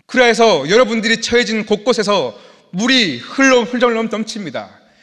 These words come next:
비록 하나님 보시기에는 작겠지만, 그러할 때에 하나님이 마지막 때에 여호와의 임재가 이 땅 가운데 물이 바다 덮음 같은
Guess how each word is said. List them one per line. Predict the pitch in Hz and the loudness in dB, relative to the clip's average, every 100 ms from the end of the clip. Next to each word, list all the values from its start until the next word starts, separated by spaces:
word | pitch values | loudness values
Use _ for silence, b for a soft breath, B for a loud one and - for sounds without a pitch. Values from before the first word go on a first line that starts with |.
| b | b
비록 | 240 269 - | -2 0 0
하나님 | 277 254 233 | 0 0 -4
보시기에는 | 226 214 214 202 | -6 -6 -6 -6
작겠지만, | - 170 202 185 135 117 92 87 _ _ _ _ _ _ _ _ _ _ _ _ _ _ | -10 -10 -12 -12 -14 -14 -16 _ _ _ _ _ _ _ _ _ _ _ _ _ _ _
그러할 | - 202 180 180 | -8 -4 -4 -4
때에 | 180 160 | -4 -6
하나님이 | 160 - 196 175 165 | -6 -6 -6 -6 -8
마지막 | 143 117 135 147 - | -12 -12 -14 -16 -16
때에 | 113 107 101 _ _ _ _ _ _ | -16 -16 -18 _ _ _ _ _ _
여호와의 | 190 190 208 185 190 220 | -2 2 4 2 -2 -4
임재가 | 185 185 196 175 160 165 b b b b | -6 -2 0 0 -2 -6 b b b b
이 | 254 - | -6 -2
땅 | 233 214 | -2 0
가운데 | 180 170 160 151 | -2 -2 -4 -4
물이 | 139 165 220 208 | -4 -4 -4 -2
바다 | 196 196 | -2 -2
덮음 | 180 - 165 | -6 -10 -10
같은 | 131 - 139 113 | -12 -12 -14 -14